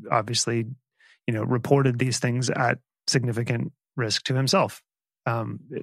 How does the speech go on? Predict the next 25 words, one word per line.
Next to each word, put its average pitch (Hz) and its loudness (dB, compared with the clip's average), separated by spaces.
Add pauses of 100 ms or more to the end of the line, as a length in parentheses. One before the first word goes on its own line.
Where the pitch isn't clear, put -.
(100)
be-, 127 -2
given 120 -4
the 107 -6
sensitivity 117 -2
of 110 -2
the 107 -4
story 107 -2
and 113 -6
the 107 -10
prosecution. - -4
So, - -2 (520)
yeah, 135 6
I 131 8
would 135 6
suggest, 143 2
uh, 117 0
our 117 0
listeners 113 -2
go 104 -2 (240)
take 120 -2
a 110 0
read 104 -2
to - -6
this. - -2
But 135 0